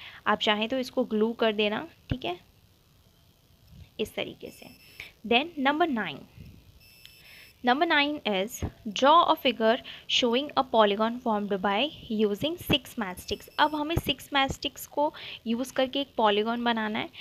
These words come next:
ठीक है, तो six, अ, matchsticks यानी कि six sides, और six sides वाला polygon क्या होता है? hexagon होता है। ठीक है,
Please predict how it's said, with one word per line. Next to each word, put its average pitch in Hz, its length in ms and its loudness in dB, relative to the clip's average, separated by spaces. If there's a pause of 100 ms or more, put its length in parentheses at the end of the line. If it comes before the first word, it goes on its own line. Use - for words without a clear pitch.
(200)
ठीक 262 100 -2
है, 311 80 2
तो 311 80 -4
six, - 420 -2
अ, - 180 -4
matchsticks 226 580 -2
यानी 247 220 -2
कि 294 140 -4
six - 300 2
sides, 254 460 0
और 226 100 2
six - 240 -10
sides 240 280 -2
वाला 240 180 2
polygon 233 520 -2
क्या 247 120 -2
होता 233 320 -2
है? 254 260 -4 (220)
hexagon 202 560 -2
होता - 200 -12
है। - 80 -10 (380)
ठीक 254 140 -4
है, 302 120 -2